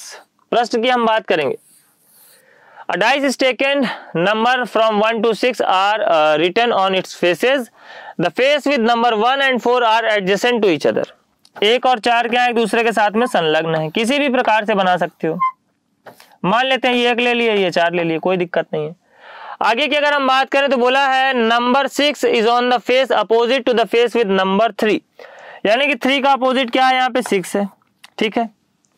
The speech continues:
आगे की अगर हम बात करें तो बोला है number two is not the face opposite to the face with number four, यानी कि जो टू है वो फ़ोर का opposite नहीं है, यानी कि adjacent हम उसको कहीं भी रख सकते हैं, कोई दिक्कत नहीं है, ठीक है। अब बस एक ही दिक्कत है कि वो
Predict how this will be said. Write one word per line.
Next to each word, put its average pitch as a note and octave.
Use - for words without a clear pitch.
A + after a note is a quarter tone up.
आगे A3+
की C4+
अगर C#4+
हम C4+
बात C4
करें C4+
तो C4
बोला B3+
है C4+
number A#3+
two C4+
is A#3+
not B3
the A3+
face B3
opposite A#3
to C4
the A3+
face A#3+
with A#3
number G#3
four, A3
यानी G#3+
कि A#3+
जो A#3
टू C4+
है B3+
वो B3+
फ़ोर A#3+
का B3
opposite A3+
नहीं C4+
है, C4
यानी B3
कि B3
adjacent A3+
हम A#3
उसको A#3
कहीं G#3+
भी A#3
रख G3+
सकते G3
हैं, G#3
कोई G3
दिक्कत F3
नहीं C#3
है, -
ठीक A3
है। -
अब G3+
बस A#3
एक B3+
ही D4+
दिक्कत C#4
है C#4+
कि C4+
वो C#4